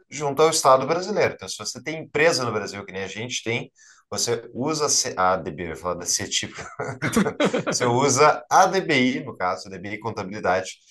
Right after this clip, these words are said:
que tem vinte e cinco anos de experiência e mais de trezentos clientes. E vocês podem procurar eles para tirar dúvidas e uma consulta gratuita inicial para entender melhor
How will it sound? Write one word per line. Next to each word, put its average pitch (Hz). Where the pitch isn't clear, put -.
que 127
tem 127
vinte 208
e -
cinco 185
anos 139
de 120
experiência 110
e 101
mais 107
de -
trezentos 120
clientes. 82
E 87
vocês 151
podem 156
procurar 117
eles 110
para 110
tirar 107
dúvidas 117
e 107
uma 92
consulta -
gratuita 104
inicial 110
para 101
entender 90
melhor 95